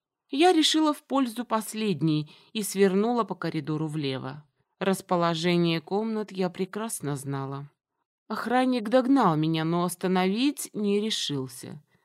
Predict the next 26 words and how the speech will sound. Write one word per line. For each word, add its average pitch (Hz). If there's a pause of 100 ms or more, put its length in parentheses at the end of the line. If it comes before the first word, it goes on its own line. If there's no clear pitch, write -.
(280)
Протянутая 190
рука 180
повисела 190
над 175
плечом 190
пару 170
секунд 254
и 233
убралась. 185 (380)
«Правильно. 139 (380)
Вспомни, 175
кто 170
мой 175
муж, 302
и 233
держи 185
руки 185
при 196
себе». 135 (220)
Но 214
перед 240
широкими 208
дверями 185
из -
темного 185
дерева 196